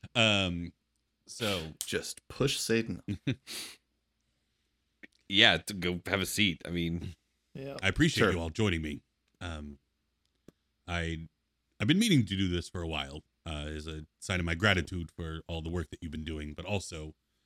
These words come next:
Speaker 1: uh, you know, just we haven't had a chance to visit in a while.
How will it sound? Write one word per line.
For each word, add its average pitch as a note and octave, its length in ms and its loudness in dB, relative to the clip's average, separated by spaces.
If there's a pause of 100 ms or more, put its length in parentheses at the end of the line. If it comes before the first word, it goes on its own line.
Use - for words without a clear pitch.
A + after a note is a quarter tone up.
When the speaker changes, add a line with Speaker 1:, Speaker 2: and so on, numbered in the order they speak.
(300)
Speaker 1:
uh, D2+ 140 -10 (100)
you A#3 80 2
know, E2+ 220 -2 (260)
just - 400 -8 (960)
we B2 100 4
haven't A#2+ 160 6
had G#2 120 6
a F#2+ 40 2
chance F#2 300 -2
to E2+ 80 -6
visit D#2+ 240 -6
in E2 60 -10
a D2+ 40 -6
while. D2 260 -4